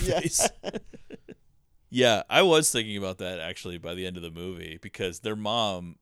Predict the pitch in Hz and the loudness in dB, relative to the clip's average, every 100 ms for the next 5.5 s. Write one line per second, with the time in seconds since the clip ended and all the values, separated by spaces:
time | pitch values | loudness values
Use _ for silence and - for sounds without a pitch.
0 | _ 98 95 87 82 92 82 82 - - | _ -10 -8 -10 -10 -8 -8 -10 -12 -10
1 | - 120 104 92 87 95 92 87 85 76 | -4 0 2 0 -4 -8 -8 -10 -10 -12
2 | 76 76 - 92 90 85 87 82 80 82 | -12 -12 -12 -10 -8 -8 -8 -8 -6 -6
3 | 85 85 80 78 82 87 - - 87 82 | -8 -10 -10 -8 -10 -12 -12 -10 -8 -8
4 | - 90 - 87 82 87 80 80 71 69 | -10 -8 -8 -8 -8 -10 -10 -12 -12 -10
5 | 90 85 - 50 | -10 -12 -16 -16